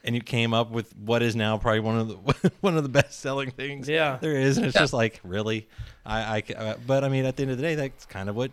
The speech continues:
Speaker 1: you guys do. You come up with ideas, you write 'em down.
Speaker 2: Hundred percent
Speaker 1: Next thing
Speaker 2: right.
Speaker 1: you know, they're, they're, they're a big hit.
Speaker 2: It's, it's, it's crazy. I think it's the same concept, man. You, these distillers and these companies, they start with nothing,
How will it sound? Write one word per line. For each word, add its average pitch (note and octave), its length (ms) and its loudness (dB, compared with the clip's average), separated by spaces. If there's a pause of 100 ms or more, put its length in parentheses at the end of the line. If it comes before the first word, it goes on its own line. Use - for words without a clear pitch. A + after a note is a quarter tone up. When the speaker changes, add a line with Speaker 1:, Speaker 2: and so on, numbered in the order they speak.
(100)
Speaker 1:
you C#3 100 -4
guys G3 320 0
do. F#2 80 -6
You F#2+ 180 -6
come G#2+ 220 -4
up A2+ 100 -2
with A#2+ 160 -8
ideas, A#2+ 480 -2
you A2+ 80 -4
write A2 240 2
'em A#2 140 0
down. A2+ 180 2
Speaker 2:
Hundred - 20 -2
percent - 20 -2
Speaker 1:
Next - 180 0
thing G#3+ 80 0
Speaker 2:
right. A#2+ 100 -2
Speaker 1:
you A#2+ 60 -2
know, B2 260 0
they're, A2 240 -2 (380)
they're, A#2+ 240 -2 (100)
they're C3 140 -4
a B2+ 40 -4
big C#3+ 240 -6
hit. G#3 300 -4 (920)
Speaker 2:
It's, G#3+ 260 2
it's, F#3+ 320 0
it's F3 160 -2
crazy. G3+ 340 2
I D#3 40 0
think D3+ 260 -4
it's E3+ 220 -4
the D#3+ 80 -2
same E3+ 320 0
concept, C#3 480 -6
man. B2 260 -8
You, D3+ 200 -6 (680)
these F#3 560 -2 (680)
distillers F3+ 640 -2
and D3 80 -4
these C#3 140 -4
companies, D3+ 420 -4
they D3 100 -4
start F#3+ 360 0
with C3 120 -10
nothing, D#3+ 380 -4